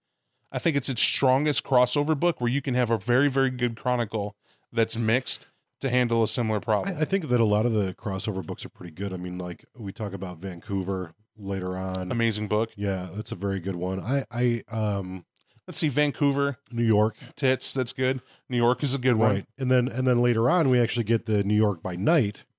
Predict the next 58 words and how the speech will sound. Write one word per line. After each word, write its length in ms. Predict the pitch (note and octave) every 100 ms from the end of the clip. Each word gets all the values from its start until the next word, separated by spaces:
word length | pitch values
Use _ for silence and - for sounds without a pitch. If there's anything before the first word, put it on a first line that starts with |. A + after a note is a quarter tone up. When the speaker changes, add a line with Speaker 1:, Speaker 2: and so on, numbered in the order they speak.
| _ _ _ _
Speaker 1:
Yeah, 120 | - D#3
I 20 |
was 100 | C3
gonna 100 | C3+
say, 180 | - B2+
New 80 | C#3
York 160 | D3
is 220 | D#3+ D#3
a 60 | D#3
crossover 520 | - D#3 - C3+ C3+
book. 300 | D#3 D3+ D3 D3+
Speaker 2:
No, 160 | D3 C#3
the, 80 |
well, 140 | C#3 C#3+
Speaker 1:
Uh, 20 |
Speaker 2:
the 80 | C#3
first 320 | - G#3+ -
one 120 | A2+
is, 200 | G2+ G2
the 100 | A#2
Rage 260 | G2+ B2+ B2
Across 380 | - B2 A2 G#2+
New 80 |
York 420 | A2 D3 F#2+ - _
is 300 | B2+ A2+ F#2
a 60 | A2
crossover 520 | - E3+ D3+ B2+ A2+
book, 180 | G#2+ G#2
but 160 | A#2+ -
then 120 | A#2
we 120 | A#2
get 200 | A#2 B2+
more 560 | A#2+ A#2 B2+ C#3+ C3+ A#2+
of 80 | G#2
the 60 |
Speaker 1:
I, 40 | G2
I 20 |
Speaker 2:
vampire 340 | A2 B2 A2
Speaker 1:
can't 120 | G2+ E3+
even 120 | D#3
Speaker 2:
side. 80 | -
Speaker 1:
believe 160 | C3 A#2
they 80 |
call 240 | G#2 C3 A2+
it 60 | -
a 20 |
crossover 420 | C#3 - A2 G#2
book 200 | G#2+ G#2
'cause 100 | A2+
Speaker 2:
Yeah, 60 | G3+
Speaker 1:
it's, 100 | F3
Speaker 2:
they 40 |
do. 60 | F3+
Speaker 1:
that's, 160 | F3 -
that's 260 | C#3+ A#2+
dominant 540 | A2+ A2+ B2 C3 A2+ G#2
werewolf. 360 | G#2+ G#2+ A2
Speaker 2:
Yeah, 180 | -